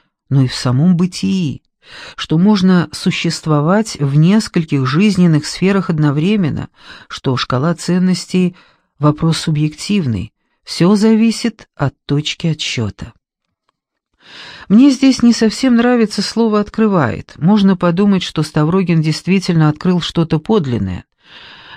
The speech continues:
Но философия героя Достоевского схвачена верно. Какой-то подступ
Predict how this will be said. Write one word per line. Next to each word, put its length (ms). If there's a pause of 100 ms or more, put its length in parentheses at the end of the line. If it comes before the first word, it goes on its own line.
Но 260
философия 800
героя 360
Достоевского 840
схвачена 580
верно. 460 (1600)
Какой-то 460
подступ 640